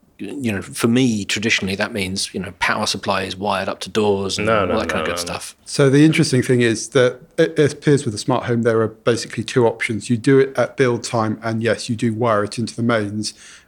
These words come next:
Speaker 3: And there are things you, you can put a relay in a switch, and that can communicate with the SmartThings hub, and it's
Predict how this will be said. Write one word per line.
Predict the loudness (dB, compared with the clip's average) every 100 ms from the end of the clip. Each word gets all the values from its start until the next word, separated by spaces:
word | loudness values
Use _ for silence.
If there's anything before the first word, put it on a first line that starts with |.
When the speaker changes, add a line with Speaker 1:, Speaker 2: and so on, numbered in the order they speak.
| 0
Speaker 3:
And | 2
there | 4
are | 2
things | 2 0 2
you, | -2 -4
you | -4
can | -2
put | 0
a | 0
relay | 4 4 6 4 0 -2 0
in | 0
a |
switch, | 0 2 2 2 -2
and | 0
that | -2
can | -2 -4
communicate | -2 -2 0 -2 0 -2 0
with | -4 -4 -6
the |
SmartThings | -2 2 2 0 -6 -2
hub, | -2 -2
and |
it's | -8 -10